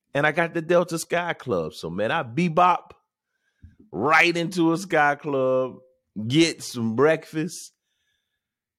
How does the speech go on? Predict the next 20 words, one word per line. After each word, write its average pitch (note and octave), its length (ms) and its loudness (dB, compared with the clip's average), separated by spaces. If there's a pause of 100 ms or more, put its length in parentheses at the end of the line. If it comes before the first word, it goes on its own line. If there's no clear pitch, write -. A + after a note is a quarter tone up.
(1200)
set - 320 0
my B2+ 140 -2
Wi-Fi D3 600 2
situation C#3+ 800 -4
up, C#3 260 2
maybe B2+ 260 -2
download C3+ 920 -2 (260)
an F#2 160 -4
episode C3+ 680 -2
or C3 40 -8
two. C#3 720 -4 (720)
But - 100 -4
I C#4+ 60 -2
just C4+ 240 -6
relax. C#4+ 640 -4
I'm E3 120 -6
not E3+ 320 -4 (180)
in D#3 160 -4
the C3 100 -4
hustle, F3 600 -4